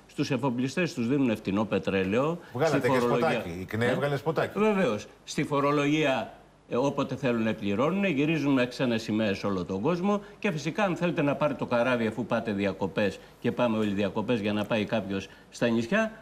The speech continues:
Speaker 1: δεν του φτάνουν τα ναύλα δύο μηνών. Αυτή είναι η αλήθεια για τα καράβια. Τώρα, τώρα που κοιμήθηκε ο καθένας και τι παιχνίδι παίζεται, μα-, για να δούμε την ουσία της πολιτικής. Τώρα, κοιτάξτε,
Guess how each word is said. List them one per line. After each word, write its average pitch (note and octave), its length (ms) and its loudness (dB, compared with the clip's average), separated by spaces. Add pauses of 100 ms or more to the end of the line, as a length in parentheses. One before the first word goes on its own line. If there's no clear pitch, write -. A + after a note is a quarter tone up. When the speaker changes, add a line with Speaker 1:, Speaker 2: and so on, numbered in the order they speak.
Speaker 1:
δεν F3 180 0
του E3 60 -2
φτάνουν E3+ 340 0
τα C3+ 140 2
ναύλα F#3+ 340 2
δύο F#3 160 2
μηνών. D3+ 480 2
Αυτή A#2+ 240 -2
είναι C3 120 4
η A#2+ 40 4
αλήθεια A#2+ 320 0
για G#2+ 120 0
τα A#2+ 100 -2
καράβια. A2+ 500 0
Τώρα, C#3 220 -4
τώρα F3 240 2
που C#3 160 -6
κοιμήθηκε C#3 460 -2
ο A#2+ 40 0
καθένας B2+ 560 -2 (240)
και D#3 120 0
τι F3+ 120 0
παιχνίδι D3+ 400 2
παίζεται, C3+ 280 0
μα-, C3 180 0
για B2 240 2
να C#3+ 100 2
δούμε F3 200 2
την E3+ 180 0
ουσία D#3+ 300 2
της C3+ 120 -2
πολιτικής. - 560 -6 (720)
Τώρα, C#3 220 2
κοιτάξτε, C3+ 540 -4